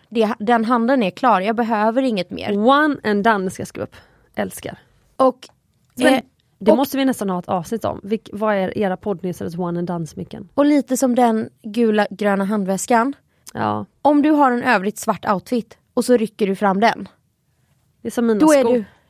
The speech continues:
Speaker 1: exakt. Det är, och det jag inser att jag behöver, för jag har ganska neutrala kläder, jag har ganska androgyna kläder i vanliga fall. Och det jag behöver är ju saker som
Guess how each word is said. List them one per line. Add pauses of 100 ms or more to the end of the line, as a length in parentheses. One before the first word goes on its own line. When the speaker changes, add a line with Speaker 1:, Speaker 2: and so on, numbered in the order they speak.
Speaker 1:
exakt. (640)
Det
är, (420)
och
det
jag
inser
att
jag
behöver,
för
jag
har
ganska
neutrala
kläder,
jag
har
ganska
androgyna
kläder
i
vanliga
fall. (1000)
Och (180)
det
jag
behöver
är
ju
saker
som